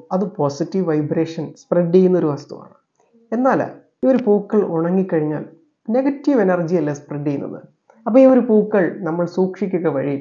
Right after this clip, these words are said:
ഗൃഹത്തിൽ സൂക്ഷിക്കുക വഴി ഗൃഹത്തിലും നമുക്കും ഒക്കെ ആ ഒരു നെഗറ്റീവ് വൈബ്രേഷൻ ഉണ്ടാകില്ലേ? എന്നാൽ അവിടെയാണ് ചെമ്പരത്തിപ്പൂവ് വേറിട്ട് നിൽക്കുന്നത്. കാരണം ചെമ്പരത്തിപ്പൂവ് വിടർന്ന് പരിലസിക്കുമ്പോഴും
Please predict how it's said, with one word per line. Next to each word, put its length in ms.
ഗൃഹത്തിൽ 360
സൂക്ഷിക്കുക 560
വഴി 160
ഗൃഹത്തിലും 560
നമുക്കും 340
ഒക്കെ 200
ആ 80
ഒരു 80
നെഗറ്റീവ് 420
വൈബ്രേഷൻ 500
ഉണ്ടാകില്ലേ? 440
എന്നാൽ 260
അവിടെയാണ് 380
ചെമ്പരത്തിപ്പൂവ് 760
വേറിട്ട് 340
നിൽക്കുന്നത്. 400
കാരണം 340
ചെമ്പരത്തിപ്പൂവ് 760
വിടർന്ന് 300
പരിലസിക്കുമ്പോഴും 1040